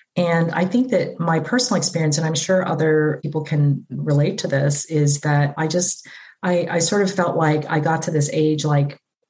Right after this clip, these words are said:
I don't know, like, I had my kids by late twenties, you know, into thirties. And then, like, I felt like somewhere around sort of, like, thirty-five, like, I started putting on, like,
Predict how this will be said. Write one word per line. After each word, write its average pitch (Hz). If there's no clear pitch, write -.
I 196
don't 190
know, 139
like, 143
I 151
had 196
my 170
kids 151
by 156
late 143
twenties, 202
you 156
know, 147
into 151
thirties. 165
And 175
then, 185
like, 180
I 165
felt 202
like 175
somewhere 226
around 160
sort 165
of, 156
like, 143
thirty-five, 156
like, 165
I 156
started 156
putting 156
on, 143
like, 139